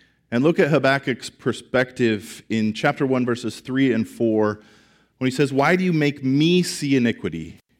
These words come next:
and why do you idly look at wrong? Destruction and violence are before me, strife and contention arise. So the law is paralyzed,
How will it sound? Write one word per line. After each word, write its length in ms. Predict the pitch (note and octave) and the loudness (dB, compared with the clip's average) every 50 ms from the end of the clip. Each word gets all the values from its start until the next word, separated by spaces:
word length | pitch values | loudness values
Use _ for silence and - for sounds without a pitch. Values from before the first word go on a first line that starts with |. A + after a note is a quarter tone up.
| _ - | _ -6
and 180 | G#2+ A2 A2 | -4 -2 0
why 240 | A2+ B2 C3+ D3 D#3+ | 2 2 2 2 2
do 100 | D#3+ D#3+ | 2 0
you 320 | D#3+ E3 D#3+ D3+ D3 C#3+ - | 0 0 2 2 2 0 0
idly 420 | - B2 C3 B2+ B2 B2 A#2+ A#2 G#2+ | -2 -2 -2 -2 0 0 0 0 0
look 240 | G#2+ A2+ A2+ - | -2 -4 -4 -6
at 100 | G2 - | -8 -8
wrong? 460 | F2+ G2+ G2+ G2 F2+ E2 D#2+ E2+ E2 - _ _ _ _ _ _ _ _ _ _ _ _ _ _ | -6 -6 -6 -6 -6 -8 -10 -12 -18 -20 _ _ _ _ _ _ _ _ _ _ _ _ _ _
Destruction 640 | - C3 - - - - C#3 B2+ B2+ - - C#3+ C3 | -8 -8 -8 -8 -4 -2 -2 -2 -2 -4 -6 -4 -2
and 160 | B2+ A#2 A2 | 0 -2 0
violence 440 | A2+ A#2 A2+ A#2+ B2 B2 B2 A#2+ - | 0 0 0 0 0 0 -2 -4 -6
are 180 | - - _ - | -10 -14 _ -20
before 380 | - - - B2 B2 B2+ B2 A#2+ | -20 -8 -4 0 2 2 2 2
me, 320 | A#2 A#2 A2 A2+ A2 A2 - - - _ _ | 2 0 0 -2 -2 -6 -10 -20 -20 _ _
strife 560 | - - - - C#3 C3+ D3 D#3 D3+ - - - | -20 -16 -6 -2 0 0 2 0 -2 -4 -6 -4
and 160 | A#2+ A#2 - | -4 -4 -2
contention 720 | - B2 A2 - - - B2+ B2+ B2+ - - B2+ A#2+ - | 0 0 -2 -2 0 0 0 0 0 0 -2 -2 -2 -2
arise. 800 | - G2 F#2 E2+ F2 E2 E2 D#2+ D#2 D#2 D#2+ - - - - _ _ _ _ _ _ _ _ _ _ | -2 -4 -6 -4 -4 -4 -6 -8 -8 -10 -14 -16 -20 -20 -20 _ _ _ _ _ _ _ _ _ _
So 180 | - - A2+ | -6 -4 -2
the 100 | G#2+ A2+ | 0 0
law 320 | G#2 G#2+ A2 A2+ A#2+ A#2+ A2 | 2 2 2 2 2 2 0
is 220 | D#2 G2+ G2 - | 0 -4 -8 -10
paralyzed, 840 | - - - A#2 A2 A2+ A2+ A2 G#2+ G#2 G#2+ G#2+ G#2+ G#2 G#2 G#2 | -14 -14 -8 -4 -2 -2 0 0 0 -2 -2 -2 -4 -4 -6 -10